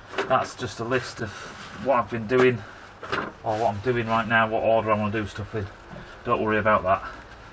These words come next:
That's all coming real, real soon. Parts and another calamity that's happened with the E R five. Any rod. <sighs> It was my, so today is Saturday the nineteenth, Saturday the nineteenth.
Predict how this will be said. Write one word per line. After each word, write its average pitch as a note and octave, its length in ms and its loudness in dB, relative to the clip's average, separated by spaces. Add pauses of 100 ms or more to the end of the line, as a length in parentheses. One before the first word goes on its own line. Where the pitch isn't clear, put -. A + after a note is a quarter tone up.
That's G#2+ 200 -4
all A#2+ 120 2
coming A2+ 280 -4
real, C3+ 260 6
real A#2 200 4
soon. G#2 320 -2 (640)
Parts - 580 4 (320)
and G#2+ 200 0
another G#2+ 260 0
calamity G2+ 500 0
that's G#2 180 0
happened G2+ 340 -6
with G2+ 80 -2
the G#2 80 0
E G2+ 80 2
R G2 120 2
five. G2 340 -4 (280)
Any B3 240 6
rod. G2 260 0 (1700)
<sighs> A3+ 1400 6
It F#3 60 2
was E3+ 160 6
my, F#3+ 420 8
so - 200 4
today F#3+ 440 6
is B2+ 140 4
Saturday F#3+ 840 4 (100)
the A#2 480 2
nineteenth, D#3+ 760 2
Saturday C3 380 -6
the C3 60 -2
nineteenth. C3+ 360 -4